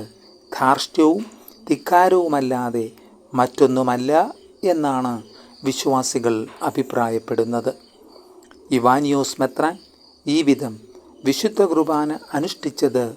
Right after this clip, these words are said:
ശരിയാണ് എങ്കിൽ, തങ്ങളുടെ ഭവനത്തിൽ വന്ന വികാരിയച്ഛനും ഇടവക ചുമതലക്കാർക്കും ടോമിക്കും അർജുനും ഭക്ഷണം കൊടുക്കുന്ന പാത്രത്തിൽ ഭക്ഷണ പദാർത്ഥങ്ങൾ നൽകിയതും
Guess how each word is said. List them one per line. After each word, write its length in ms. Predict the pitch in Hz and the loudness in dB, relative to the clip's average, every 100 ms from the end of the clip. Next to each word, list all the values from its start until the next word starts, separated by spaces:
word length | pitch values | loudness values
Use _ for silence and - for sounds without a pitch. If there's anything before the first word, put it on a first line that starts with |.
| - | -14
ശരിയാണ് 720 | - - 139 180 202 196 202 208 233 - - | -4 2 2 4 2 4 0 -2 -6 -10 0
എങ്കിൽ, 360 | 156 175 120 110 - - - - - - - - | 0 2 -2 -4 -12 -20 -20 -20 -20 -20 -20 -2
തങ്ങളുടെ 500 | 123 139 151 156 143 | -2 0 0 2 0
ഭവനത്തിൽ 580 | - 135 165 175 175 147 | 2 0 0 -2 0 0
വന്ന 280 | 139 135 127 120 - - - - | 0 -2 -4 -6 -14 -20 -14 0
വികാരിയച്ഛനും 1000 | 131 131 147 160 156 151 - 143 139 139 - - | 2 4 4 2 2 0 0 0 0 -6 -14 -4
ഇടവക 380 | 139 156 156 147 147 | 0 2 2 0 0
ചുമതലക്കാർക്കും 1040 | 147 156 175 175 139 - 127 123 - 113 101 - _ - - _ - | 0 0 0 0 -4 -4 -4 -4 -6 -10 -10 -20 _ -20 -20 _ 2
ടോമിക്കും 680 | 131 127 143 147 - 147 131 | 6 6 4 0 -2 -2 2
അർജുനും 440 | 135 139 160 139 135 | 0 0 -4 -4 -6
ഭക്ഷണം 420 | 127 139 - 175 165 | -4 -6 -4 -6 0
കൊടുക്കുന്ന 520 | 147 143 143 147 135 | 2 2 0 -2 -2
പാത്രത്തിൽ 600 | 131 135 147 165 175 - 190 - - - - | -2 -2 0 0 0 -4 -8 -18 -20 -20 -18
ഭക്ഷണ 440 | - 139 - 170 151 | -2 -2 0 0 2
പദാർത്ഥങ്ങൾ 720 | 143 139 139 - 139 135 131 127 | 0 2 0 0 -4 -2 -2 -2
നൽകിയതും 680 | 123 135 139 147 151 156 | 0 0 2 2 4 2